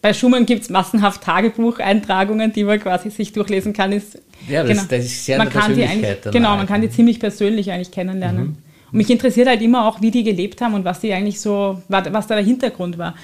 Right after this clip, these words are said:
Speaker 1: Also Schumann zum Beispiel, die Musik, die er komponiert hat, ist irrsinnig viel Tanzmusik eigentlich, die Klavierstücke. Es wird halt oft so als absolute Musik betrachtet und man nur die Noten und man spielt es. Aber das war ja eigentlich oft Tanzmusik und der ist auch selbst tanzen gegangen. Also die haben ja irgendwie,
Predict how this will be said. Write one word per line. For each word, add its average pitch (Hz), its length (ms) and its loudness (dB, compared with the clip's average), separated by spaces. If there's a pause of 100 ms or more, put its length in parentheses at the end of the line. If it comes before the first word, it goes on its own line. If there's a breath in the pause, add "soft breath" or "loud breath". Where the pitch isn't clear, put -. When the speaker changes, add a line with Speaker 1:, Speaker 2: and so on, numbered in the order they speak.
(120)
Speaker 1:
Also 196 140 -8
Schumann 233 320 2
zum 240 140 -2
Beispiel, 196 280 -2
die 220 100 -2
Musik, 214 320 -4
die 247 60 -2
er 226 60 -2
komponiert 208 380 -2
hat, 208 60 -6
ist 196 100 -8
irrsinnig 226 340 0
viel 220 200 -4
Tanzmusik 180 600 -4
eigentlich, 156 460 -10 (240 soft breath)
die 196 80 -4
Klavierstücke. 175 720 -4 (580 soft breath)
Es - 80 -4
wird 214 80 2
halt 226 140 4
oft 175 180 -4
so 247 60 0
als 208 160 0
absolute 233 480 -4
Musik 220 400 -4
betrachtet 220 580 -4
und 208 60 0
man 214 100 2
nur 220 140 2
die 220 100 2
Noten 202 380 -2
und 196 400 -6 (180)
man 190 100 -6
spielt 208 240 -2
es. 262 200 0 (240 loud breath)
Aber 180 80 -6
das 202 120 -2
war 202 100 2
ja 208 80 0
eigentlich 240 200 -2 (160)
oft - 260 -2
Tanzmusik 214 680 -4 (200 loud breath)
und 180 120 -4
der 208 80 2
ist 202 60 0
auch 220 100 -2
selbst 220 360 -4
tanzen 175 380 -2
gegangen. 170 420 -4
Also 170 200 -6
die 196 100 -2
haben 190 160 0
ja 214 80 0
irgendwie, 208 540 -2